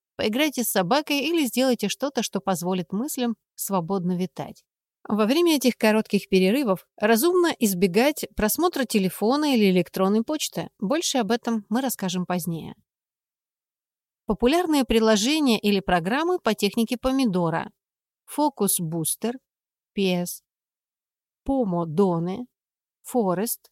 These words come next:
Toggle. Техника помидора в четырёх простых шагах.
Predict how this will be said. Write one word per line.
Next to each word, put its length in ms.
Toggle. 460
Техника 440
помидора 600
в 60
четырёх 580
простых 500
шагах. 580